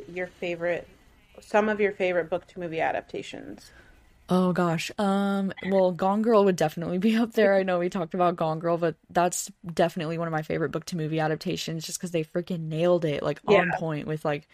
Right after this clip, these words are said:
Speaker 2: everything that I imagined. Um, I also really love Little Women, um, especially, like, Greta Gerwig's, um, recent adaptation of Little Women is one of my favorite book to movie adaptations. I mean, to be fair, I have not seen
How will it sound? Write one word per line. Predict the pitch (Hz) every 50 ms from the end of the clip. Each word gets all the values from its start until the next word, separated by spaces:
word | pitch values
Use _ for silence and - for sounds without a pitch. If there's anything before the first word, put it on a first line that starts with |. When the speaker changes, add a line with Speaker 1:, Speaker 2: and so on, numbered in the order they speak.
| _ _ _ _ -
Speaker 2:
everything | 165 175 156 170 160 156 175 165 160
that | 160 151
I | 147 147
imagined. | 147 147 143 147 147 147 156 147 151 151 156 - - - - - - - - _ _ _ -
Um, | - 156 156 156 151 - -
I | - 143
also | 135 175 190 - - 285 262
really | 208 196 202 208
love | 196 190 190 180
Little | 170 165 165 175 175 170
Women, | 160 147 147 156 160 170 180 180 185 196 196 - -
um, | 165 160 160 156 147
especially, | 165 - - 170 165 - - 214
like, | 214 208 180 170
Greta | 156 165 160 160 170
Gerwig's, | 160 160 147 147 156 180 180 190 196 190 196 196 - - -
um, | - 190 185 180 175
recent | 175 180 180 - 190 185 -
adaptation | - 175 180 180 - 185 175 - - 185
of | 180 175
Little | 180 175 175 170
Women | 170 170 170 175 170 170
is | 165 165
one | 175 170
of | 170 165
my | 160 165
favorite | - - 170 160 160 165 - -
book | 165 156 -
to | - 185
movie | 165 156 160 160
adaptations. | 151 156 160 - 180 165 165 - 170 165 160
I | 160 -
mean, | 165 165 165
to | 175
be | 180 190
fair, | - - 175 175 165
I | 151 165
have | 170 170 170 165
not | 170 160 160 - -
seen | - - 180 160 170 180